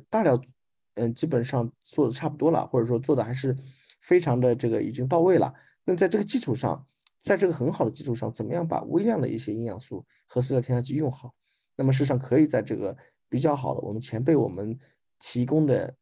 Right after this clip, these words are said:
嗯，我们前辈我们这个供-，供给的一个很好的平台基础上，更可以进一步显著提升奶牛的一个健康状况。那么同时呢，因为它的这个饲料添加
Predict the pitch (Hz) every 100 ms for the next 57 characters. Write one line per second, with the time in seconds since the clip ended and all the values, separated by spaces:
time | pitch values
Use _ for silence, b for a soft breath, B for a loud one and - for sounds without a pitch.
0 | _ - 127 117 - _ - 123 131 107
1 | 135 180 143 120 110 110 117 110 107 -
2 | 190 135 - _ 220 180 131 - - -
3 | 120 151 - - 98 127 131 170 117 -
4 | 185 b b b - 147 131 127 120 180
5 | 147 127 113 110 92 - 127 131 131 117
6 | 85 98 104 104 113 87 147 117 127 127
7 | 131 73 b b b b - 131 120 -
8 | 147 143 127 117 B B - 165 151 143
9 | 139 147 131 135 131 151 135 160